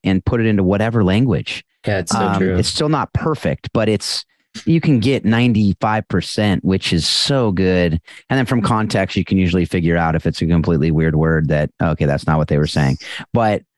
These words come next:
Speaker 1: but that's what's so cool is you can put it out there on YouTube and video. If it's audio, it's not, it's still, it's clunky when it's audio. People tend to not get as engaged, but when there's video, people will, and they can hear, they can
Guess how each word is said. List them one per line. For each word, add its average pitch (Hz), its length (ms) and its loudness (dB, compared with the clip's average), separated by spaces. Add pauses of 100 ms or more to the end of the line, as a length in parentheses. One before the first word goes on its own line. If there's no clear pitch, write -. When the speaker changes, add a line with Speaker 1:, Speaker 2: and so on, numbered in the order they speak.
(420)
Speaker 1:
but - 160 -4
that's 131 300 -2
what's 120 180 0
so 110 200 0
cool 104 240 0
is 92 80 0
you 110 60 2
can 101 140 2
put 135 200 -2
it 123 40 2
out 113 180 -2
there 104 120 0
on 95 140 2
YouTube 95 480 0
and 87 120 2
video. 90 640 2 (320)
If - 40 0
it's 120 100 -2
audio, 147 360 2
it's 117 160 -4
not, 110 220 0
it's 101 180 -4
still, 120 360 -4
it's 104 180 -2
clunky 87 480 0
when 80 160 2
it's 80 120 -2
audio. 78 340 0
People 90 280 0
tend 87 200 0
to 85 80 2
not 82 260 0
get 80 140 0
as 80 160 0
engaged, 80 480 2
but - 120 -4
when 85 120 2
there's 80 200 4
video, 87 500 2
people 82 340 -2
will, 82 320 2
and 73 140 2
they 85 100 2
can 85 160 -2
hear, 101 240 0
they 107 160 0
can 120 480 2